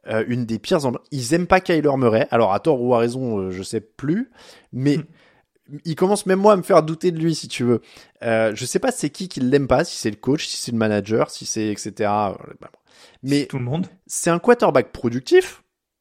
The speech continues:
Speaker 1: en progrès statistique depuis trois ans.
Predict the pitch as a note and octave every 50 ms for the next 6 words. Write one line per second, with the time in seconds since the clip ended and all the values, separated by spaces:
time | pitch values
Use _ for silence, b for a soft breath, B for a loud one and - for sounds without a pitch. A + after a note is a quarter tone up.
0 | _ _ _ _ _ _ - C3 C3 - - - D3 D3+ C#3 C3+ D#3+ D#3 D#3 -
1 | C#3+ B2 - - B2+ - - - C#3+ B2+ B2 A#2 - - A#2 - - - B2 C3
2 | B2+ C#3+ G3+ A#3+ - _